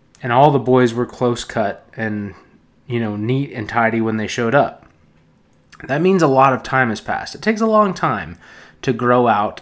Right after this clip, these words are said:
a long kind of shock of hair. Um, and in the time that they've been there, he still has not got a pig.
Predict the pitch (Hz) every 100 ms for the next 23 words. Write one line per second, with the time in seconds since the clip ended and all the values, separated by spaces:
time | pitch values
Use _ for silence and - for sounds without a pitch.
0 | - 107 101 101 98 - _ _ _ _
1 | 120 120 120 117 113 120 104 - - 113
2 | 110 110 - 104 - - _ _ - -
3 | - - _ 127 131 123 117 107 101 _
4 | _ - 139 131 123 120 - 156 180 175
5 | 160 143 123 113 110 104 135 160 156 165
6 | 175 - _ _ _ _ _ - 127 117
7 | - 160 170 151 123 120 113 - 113 110
8 | 104 - - -